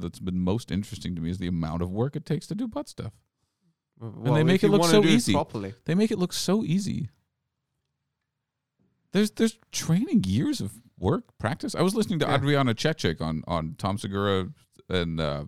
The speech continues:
Speaker 1: Bert Kreischer's podcast.
Speaker 2: Slam man, thank you, man.
Speaker 1: Um, talking about how she, like, s-, works out extra, goes to the gym when she's
Speaker 2: Yeah.
Speaker 1: doing, like, big scenes.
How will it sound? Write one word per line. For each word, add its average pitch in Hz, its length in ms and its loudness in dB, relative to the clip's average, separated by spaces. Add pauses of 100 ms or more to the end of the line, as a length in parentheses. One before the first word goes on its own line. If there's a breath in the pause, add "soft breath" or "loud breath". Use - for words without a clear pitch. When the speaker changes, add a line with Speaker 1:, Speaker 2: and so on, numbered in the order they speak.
(640)
Speaker 1:
Bert 98 180 0
Kreischer's 127 340 0
podcast. 185 440 -2 (720)
Speaker 2:
Slam 113 360 -8
man, 123 220 -6
thank 127 220 -6
you, 107 60 -6
man. 101 280 -6 (320)
Speaker 1:
Um, 110 500 4 (400)
talking 202 220 2
about 196 280 4
how 170 200 2
she, 196 320 2
like, 165 440 0
s-, - 220 -12 (180)
works 117 360 2
out 214 180 4
extra, - 300 2
goes 127 180 4
to 143 60 -4
the 127 80 4
gym 143 320 4
when 101 100 2
she's 113 160 2
Speaker 2:
Yeah. 139 100 4
Speaker 1:
doing, 98 400 4
like, 92 220 -2
big 87 300 0
scenes. 85 520 0